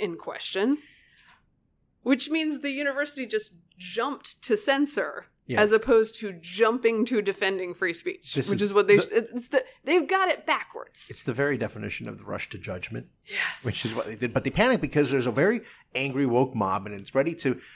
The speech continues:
Speaker 2: you know, as I've said before in previous shows, holding the woke wolf, you know, by the ears. And if you let go, that's it. And immediately this is what they did. You know, they went into panic mode, and then they had to, uh, react before getting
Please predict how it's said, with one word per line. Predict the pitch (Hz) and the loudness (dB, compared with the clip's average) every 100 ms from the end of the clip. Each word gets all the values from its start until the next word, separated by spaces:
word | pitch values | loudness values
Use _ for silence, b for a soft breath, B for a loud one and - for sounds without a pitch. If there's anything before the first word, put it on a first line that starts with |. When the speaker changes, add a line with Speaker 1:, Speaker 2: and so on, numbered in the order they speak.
| B | B
Speaker 2:
you | 156 160 | 2 4
know, | 110 120 | 4 2
as | 113 110 | 0 -4
I've | 110 | -6
said | - 147 139 | -2 -4 -2
before | 127 113 110 | -6 -4 -4
in | 110 | -6
previous | 104 117 107 110 | -8 -8 -6 -8
shows, | - 101 95 98 | -6 -6 -8 -10
holding | - 110 127 117 | -10 -8 -6 -4
the | 107 | -2
woke | 98 107 - | 0 -2 -2
wolf, | 98 101 - | -8 -8 -12
you | - 117 | -6 -4
know, | 101 95 | -2 0
by | 98 101 | 0 0
the | 104 82 | -4 -6
ears. | 92 101 101 | -6 -6 -10
And | 87 95 | -14 -14
if | 104 | -6
you | 139 | -2
let | 151 147 | -2 6
go, | 185 127 131 131 | 8 8 4 0
that's | 120 - | 0 4
it. | 180 156 - | 4 4 -4
And | 117 | -6
immediately | 117 156 151 143 | -2 0 0 -2
this | 131 135 123 | -4 -4 -6
is | 104 | -4
what | 110 - | -4 -4
they | 98 | -6
did. | 98 110 107 B B B - | 0 0 0 B B B -8
You | 120 | -4
know, | 107 | 0
they | 104 | 0
went | 104 107 | 2 0
into | 101 101 | -2 -8
panic | - 139 135 131 | -2 2 2 0
mode, | 123 113 110 107 - _ | 2 2 2 -2 -10 _
and | 104 101 | -16 -12
then | 98 | -12
they | 95 | -10
had | 90 95 92 | -8 -8 -10
to, | - 92 90 b b b _ | -12 -14 -16 b b b _
uh, | 104 95 | -2 0
react | 101 95 104 - | -2 0 0 -2
before | 110 127 | -4 -4
getting | 120 110 104 135 | 2 2 2 -2